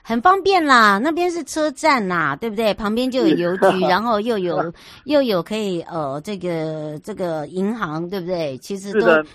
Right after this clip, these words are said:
Speaker 1: 都非常方便，而且现在 Line Pay 啊，什么 Pay 都可以啦。好，
Speaker 2: 对，
Speaker 1: 是线上都有。
Speaker 2: 我们现在有，因为我们辅导内容也有包-，包含数位转型，其实有相当多店家都有 Line Pay、Apple Pay 相关的 Pay 都有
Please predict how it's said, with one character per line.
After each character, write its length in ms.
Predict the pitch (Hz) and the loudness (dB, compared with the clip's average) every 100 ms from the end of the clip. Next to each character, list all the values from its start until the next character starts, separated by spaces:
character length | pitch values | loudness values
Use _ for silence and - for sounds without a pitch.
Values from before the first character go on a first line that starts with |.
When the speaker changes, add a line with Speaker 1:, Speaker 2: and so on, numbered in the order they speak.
| _ - | _ -4
Speaker 1:
都 100 | 254 | -2
非 160 | - | 2
常 160 | 254 214 | 2 2
方 300 | 226 220 214 | 2 0 0
便， 240 | 226 185 | -2 -2
而 80 | 170 | -4
且 120 | 226 | -6
现 240 | 202 254 226 | -4 -4 0
在 240 | 254 214 - - - | 2 2 -2 -20 -10
Line 380 | 240 240 247 240 | -2 0 0 -4
Pay 340 | 262 240 214 | -2 0 2
啊， 160 | 202 196 | 2 2
什 140 | 196 | -2
么 100 | 160 | -8
Pay 240 | - 214 180 | -6 -6 -4
都 140 | 190 | -6
可 200 | - 156 | -6 -6
以 140 | 147 | -6
啦。 100 | 127 - - _ | -8 -12 -20 _
好， 180 | - 151 | -6 2
Speaker 2:
对， 140 | 226 | 4
Speaker 1:
是 60 | 170 | 4
线 200 | 175 208 | 2 -4
上 240 | 190 190 180 | -2 0 0
都 60 | |
有。 100 | 165 | 0
Speaker 2:
我 20 | 151 | 0
们 80 | |
现 20 | 143 | -2
在 20 | |
有， 40 | |
因 60 | 180 | -4
为 60 | |
我 60 | 180 | -4
们 160 | 147 143 | -4 -8
辅 160 | 147 | -6
导 160 | 147 147 | -2 -2
内 100 | 165 | -2
容 140 | 147 | -4
也 80 | 139 | -2
有 120 | 143 | -2
包-， 220 | 127 143 151 147 | -2 -4 -4 -2
包 140 | 156 | -2
含 180 | 151 131 - | -2 -4 -4
数 80 | 165 | 0
位 140 | 160 | 0
转 200 | 139 120 | 0 -6
型， 80 | - _ - | -10 _ -20
其 120 | - 147 | -20 -6
实 100 | 165 | -2
有 120 | 147 | 0
相 120 | 170 | 0
当 140 | 165 165 | -2 -2
多 140 | 185 | 0
店 180 | 170 156 | 0 0
家 220 | 156 147 | 2 4
都 120 | 160 | 4
有 120 | 160 135 | 2 0
Line 240 | 143 143 | -2 -4
Pay、 340 | 165 151 139 | -6 -6 -6
Apple 260 | 147 147 143 | -6 -4 -4
Pay 260 | 160 156 139 _ | -4 -6 -8 _
相 100 | 160 | -10
关 140 | 151 151 | -8 -8
的 80 | |
Pay 240 | 139 156 143 | -8 -8 -4
都 120 | 143 | -2
有 200 | 139 123 | -2 -4